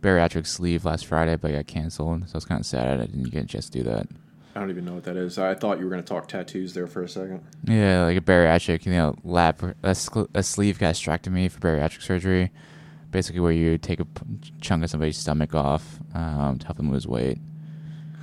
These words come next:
Speaker 2: Oh, like, uh, what's the layman's term for that?
Speaker 1: A sleeve gastrectomy? I don't know. <laughs> A sleeve?
Speaker 2: It's even the, no, what's the one where, like, you just get your stomach clipped?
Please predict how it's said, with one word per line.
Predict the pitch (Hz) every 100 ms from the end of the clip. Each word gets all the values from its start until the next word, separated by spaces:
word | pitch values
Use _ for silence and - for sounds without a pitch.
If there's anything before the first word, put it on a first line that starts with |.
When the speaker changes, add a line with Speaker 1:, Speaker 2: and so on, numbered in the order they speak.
| - - -
Speaker 2:
Oh, | 156 175 190 190 185 170 151 127 113 107
like, | 113 113 -
uh, | 110 104 101 98 95 95 95 92 92 95 98 101 98 95 95 95 95 98 -
what's | 120 127 -
the | 113
layman's | 101 101 101 90
term | - 90
for | 90 90
that? | 87 85 - - - - - - - - - - - - -
Speaker 1:
A | -
sleeve | - 82 80
gastrectomy? | 87 78 - 78 - 92 87
I |
don't | 87 98 - - 220 - -
know. | 262 -
<laughs> | 190
A |
sleeve? | - 98 107 135 - - - -
Speaker 2:
It's | - 110
even | 98 90 - -
the, | 107 - - 143
no, | 127
what's | 104 147
the | -
one | 156 156
where, | 143 123
like, | 117
you | 113
just | 107
get | -
your | 107
stomach | 104 - 107 -
clipped? | - 90 -